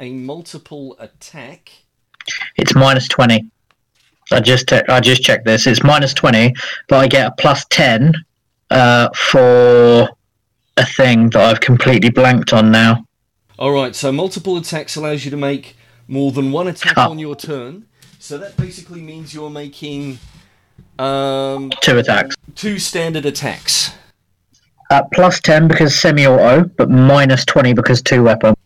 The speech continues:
Speaker 1: Okay. Keep also in mind that semi-auto is a full action.
Speaker 2: So can I not do that?
Speaker 1: I think
Speaker 2: 'Cause it is just pulling the triggers on two pistols and holding them down.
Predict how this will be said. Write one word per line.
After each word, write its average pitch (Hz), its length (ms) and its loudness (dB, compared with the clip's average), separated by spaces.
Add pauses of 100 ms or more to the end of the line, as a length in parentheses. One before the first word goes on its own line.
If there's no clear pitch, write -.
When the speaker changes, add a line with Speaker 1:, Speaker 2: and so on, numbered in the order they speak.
(140)
Speaker 1:
Okay. 135 640 -6
Keep 220 300 -4
also 220 340 -4
in 185 120 -2
mind 170 260 -4
that 156 140 -10
semi-auto 170 960 -6
is 139 180 -6
a 131 140 -4
full 175 720 -6
action. 87 720 -12 (1700)
Speaker 2:
So 123 220 2
can 120 140 -2
I 113 80 4
not 107 260 2
do 156 220 2
that? 208 220 2 (920)
Speaker 1:
I 151 160 -12
think 233 440 -14 (240)
Speaker 2:
'Cause 143 160 2
it 170 480 0
is 214 60 2
just 214 220 2
pulling 185 340 4
the 165 60 4
triggers 139 360 2
on 127 180 4
two 131 240 2
pistols 104 640 2
and 120 100 4
holding 120 360 4
them 113 140 4
down. 110 360 2